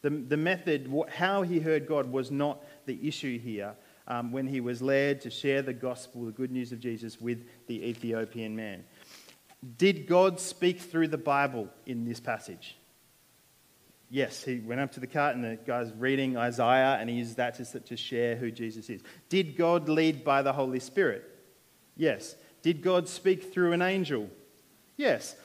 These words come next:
All three happen in this passage. The point is not that any one of them was more or less important. The point,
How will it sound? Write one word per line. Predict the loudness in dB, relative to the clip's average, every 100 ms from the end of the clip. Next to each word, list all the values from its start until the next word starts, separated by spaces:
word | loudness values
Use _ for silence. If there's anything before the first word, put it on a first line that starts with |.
| -8
All | 2 8 8 8
three | 0 2 4 6 2
happen | 2 0 2 2
in | 2
this | 0 -2
passage. | 0 -2 -2 -6 -8 -12 -20 _
The | -4
point | -4 -2 2 2 2 -2
is | 0 0 2
not | 0 4 2 2 0
that | -2 0
any | 2 4 4
one | 4 4
of | 4 2
them | 0 2 0
was | -2
more | -2 -2 0
or | 2
less | 2 2 -2
important. | -8 -8 -8 -6 -8 -6
The | -8
point, | -4 -2 -2 -4